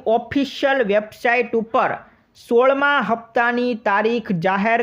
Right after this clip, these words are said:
કરવામાં આવી છે. કઈ તારીખ જાહેર કરી છે, તમામ મિત્રો નોંધી લેજો. પી એમ કિસાનની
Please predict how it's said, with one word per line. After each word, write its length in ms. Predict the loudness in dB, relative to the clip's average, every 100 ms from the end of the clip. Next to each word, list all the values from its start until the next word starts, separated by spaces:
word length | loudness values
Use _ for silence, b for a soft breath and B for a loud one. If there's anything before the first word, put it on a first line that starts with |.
| 0
કરવામાં 540 | 0 2 2 0 0
આવી 220 | 0 -2
છે. 220 | -2 -2 0 -2 -6 B B B 0
કઈ 300 | 2 2 0 0
તારીખ 340 | 2 2 0 -2
જાહેર 300 | 0 0 0 0 -2
કરી 260 | -2 -2
છે, 140 | -2 -4 -2
તમામ 480 | -2 0 0 0 -2
મિત્રો 300 | -2 0 0
નોંધી 500 | 0 0 0 0 0
લેજો. 320 | 0 0 2 2 0 -4 B B _ -2
પી 180 | 0
એમ 140 | 0 0 -4
કિસાનની 800 | -6 -8 -4 0 0 -2 -4 -4